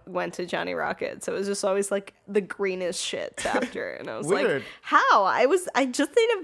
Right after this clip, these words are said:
Speaker 1: veggie burger. <laughs> Like, what even is any of this?"
Speaker 2: Oh, it's a veggie burger. I was gonna say I never had that experience with Johnny Rockets, but I always get that motherfucking meat.
Speaker 1: <laughs>
Speaker 2: Jo-, I always get the meat. I go to
Speaker 1: Yeah.
Speaker 2: Johnny
Speaker 1: I love that you're, like, boasting about getting meat at the mall.
Speaker 2: I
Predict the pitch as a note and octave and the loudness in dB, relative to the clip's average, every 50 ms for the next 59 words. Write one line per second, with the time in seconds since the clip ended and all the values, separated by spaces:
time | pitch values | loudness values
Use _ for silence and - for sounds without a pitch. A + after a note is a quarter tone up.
0 | C4 A#3 - G#3 A#3+ C#4 - F4 D4 - A3 F#3 E3+ E3+ - F#3+ A3+ D4 C4+ - | -2 2 4 4 4 6 6 4 6 6 4 2 2 2 2 4 4 4 4 6
1 | - C#4 B3 B3+ - A#3 B3 C4 D4 E4+ E4+ D#4 B3 - - A#3 A#3+ B3+ C#4+ D4+ | 6 6 6 6 6 2 2 2 2 -2 -4 -4 -4 -2 0 0 2 4 6 4
2 | C#4 A#3 G#3 G3+ F#3+ F3+ D#3 C3 - - A#3 C#4 C#4 G#3+ D3+ D#3+ D3+ F3+ D#3+ F#3 | 6 6 6 4 4 4 4 2 0 -2 -2 0 0 2 2 2 2 0 0 2
3 | A#3+ C4 G#3+ F3 D3+ - C#3 A2 G2+ G#2 A2 A#2+ D#3+ F#3+ F#3 G3 F#3+ E3+ G#3 F3+ | 2 2 2 0 -4 -4 -6 -6 -6 -6 -2 2 2 2 2 2 0 2 4 4
4 | E3 E3+ F3+ F#3 E3+ F3 F3+ F3 E3+ D3+ C3 C#3 C3+ B2+ C3 B2+ - D3+ D3+ D3 | 4 4 2 0 0 0 0 2 0 2 0 0 0 0 -2 -6 -4 -4 -4 -4
5 | C#3+ D3+ C#3+ B2+ D3 C3 B2+ B2 B2+ C#3 D3 C#3+ - C#3 - - C3+ C3+ C#3 C3+ | -4 -6 -4 -2 0 0 0 0 2 2 0 0 -2 -6 -10 -6 -4 -2 0 -2
6 | C3 B2+ C#3 C3+ - - B2 A2 B2 B2+ B2 C3+ C3+ - D#3+ C#3+ - - D3+ D3 | -2 -2 -6 -10 -8 -8 -10 -8 -8 -8 -8 -6 -4 -4 -4 -4 -2 -4 -4 -4
7 | E3 G3 A3+ B3 A#3+ - - - - A#3+ - - C#4 D#4 - - D#4+ D4+ D4+ - | -4 -4 -4 -4 -4 -6 -2 2 2 2 2 2 -2 0 6 6 6 6 8 6
8 | D#4+ D#4 - C#4+ - E3 F3+ G3 F#3+ F#3 D3 D3+ E3 F3 - E3+ D#3+ D#3+ D#3+ D#3 | 4 6 8 6 8 8 8 8 8 8 6 4 4 4 4 4 2 4 4 2
9 | D3+ - C#3+ D3+ A3+ - - - A3+ A3 G#3 E3+ E3 E3 E3 E3+ E3 D#3 D3+ - | 4 4 4 6 8 10 10 10 10 10 8 8 8 6 6 6 4 4 2 2
10 | - - C4 C#4 C#4+ E4+ A4+ - C#5 B4 G4 A#4+ A#4+ A4 A4 D4+ D4 B3+ - - | 4 6 6 8 6 6 6 8 6 8 8 6 6 6 6 4 2 2 0 4
11 | G#3+ G#3 G#3+ G#3 - - A3 G#3+ G3+ G3 G3 F#3+ F#3+ - G#3 F#3+ F#3 F3+ F3 F3 | 4 4 4 2 2 0 2 2 4 4 4 4 6 4 4 4 4 0 -2 -2
12 | F3+ F3+ F3+ - - F#3+ F#3 - - F3+ E3 E3+ E3+ - F#2+ G#2+ G#2+ G2+ A2 - | -2 -2 -2 -2 -4 -6 -6 -4 -4 -4 -4 -4 -4 -2 0 0 0 0 0 0
13 | - C4+ - - - C#3+ D3+ | 0 -2 -2 0 0 0 0